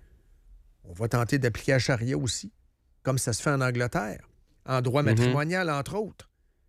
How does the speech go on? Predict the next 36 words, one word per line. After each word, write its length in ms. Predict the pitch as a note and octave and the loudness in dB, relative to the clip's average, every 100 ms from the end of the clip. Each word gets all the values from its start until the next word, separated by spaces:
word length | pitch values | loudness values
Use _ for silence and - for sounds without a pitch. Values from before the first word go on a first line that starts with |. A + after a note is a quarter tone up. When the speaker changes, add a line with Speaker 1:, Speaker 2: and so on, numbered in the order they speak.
| _ _ _ _ - | _ _ _ _ -12
Speaker 1:
Et 40 | |
comme 200 | - D#3 | -2 0
on 120 | C#3+ | 2
a 80 | C3+ | 0
tenté 360 | B2 B2+ A2 A#3+ | 0 -2 0 0
de 80 | C#3+ | 0
le 60 | |
faire 420 | G#2 C#3+ C3+ G#2+ | 2 2 2 0
en 100 | G#2+ B2+ | -2 -2
Ontario. 520 | B2 C3 A2+ B2+ B2 - _ _ _ _ | 0 0 0 0 -2 -8 _ _ _ _
Mais 180 | G2+ G#2 | -14 -6
là, 140 | C3 C3 | -4 -2
il 40 | B2 | -4
y 20 | |
a 40 | |
Fatima 380 | A2 C3 - D3 | -4 -4 -2 0
Ouda 240 | D3 C#3 C#3 | 2 0 0
Pépin 300 | C3 A#2+ D3 | 0 0 -2
qui 100 | - | 0
s'est 160 | B2+ C3+ | -2 -2
opposée 340 | A2+ C3+ B2+ | -2 -2 0
à 80 | B2+ | 0
ça 160 | - E3+ | 0 -4
il 60 | |
y 40 | G2 | -6
a, 40 | F2 D#2+ | -10 -16
il 40 | G2 | -14
y 40 | |
a 20 | |
longtemps 360 | G2 B2 A#2+ F3+ | -8 -8 -4 -6
quand 140 | - A#2+ | -2 -2
même, 340 | C#3 C#3 A2 | 0 -2 -2
plus 180 | F#2+ C3 | -4 -2
d'une 160 | A#2 A2 | -2 0
vingtaine 360 | A2+ G#2 B2 | 0 0 -2
d'années. 320 | A2 G#2+ C#3 | 0 0 -2